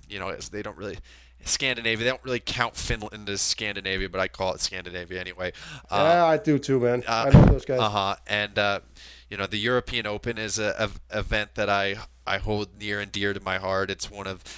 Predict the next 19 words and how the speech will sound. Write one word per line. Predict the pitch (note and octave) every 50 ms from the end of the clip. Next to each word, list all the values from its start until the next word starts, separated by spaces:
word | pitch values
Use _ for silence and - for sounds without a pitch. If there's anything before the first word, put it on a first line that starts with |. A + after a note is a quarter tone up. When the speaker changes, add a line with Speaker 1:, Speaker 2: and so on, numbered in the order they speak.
| - - - - -
Speaker 1:
it's | F#2 - -
one | A2+ A2+ G#2+
of | G#2 G2 F#2+
the | G2 F#2+
three | - - A#2+ A#2 A#2 A2+
majors, | A2 G#2+ G#2+ G#2+ G#2+ - - A2 A2 A#2 C3+ C3 - - - - - - - - - -
uh, | - F#2+ F#2+ F#2+ F#2+ F#2+
that | F2+ G2+ G2+ F#2+ - -
takes | - A#2+ G#2+ - -
place, | - - A2 G#2 G#2 G#2 - - - - - - - - - - - - - -
um, | - G#2 G#2 G2+ - -
every | - C#3 C#3 D3 D3+ C#3
other | B2+ B2 A#2+ C#3
year, | C3+ C3+ C#3+ C#3+
but, | C3 B2 A#2 G2+ F#2
you | A2+
know, | G#2+ G2+ F#2 D#2+ - - - - - - - - - - - - - - - - -
it's | A#2+ - -
gonna | - B2 A#2+ A2 G#2 G#2